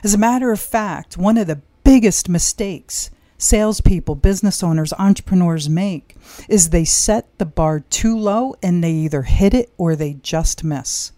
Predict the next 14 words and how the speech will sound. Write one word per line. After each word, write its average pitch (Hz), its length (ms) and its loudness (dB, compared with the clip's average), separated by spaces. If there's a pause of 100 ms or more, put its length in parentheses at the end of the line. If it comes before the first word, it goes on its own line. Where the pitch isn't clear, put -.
(1900)
And 214 120 0
if 196 160 -4
that 269 360 -4
low 196 420 -4
bar 160 720 -4
is 180 320 -2
you 226 380 -8 (100)
just - 520 0
getting 214 380 -2
by, 180 320 -6
you 180 340 -10 (140)
just 226 460 0
making 214 500 2
it, - 460 -20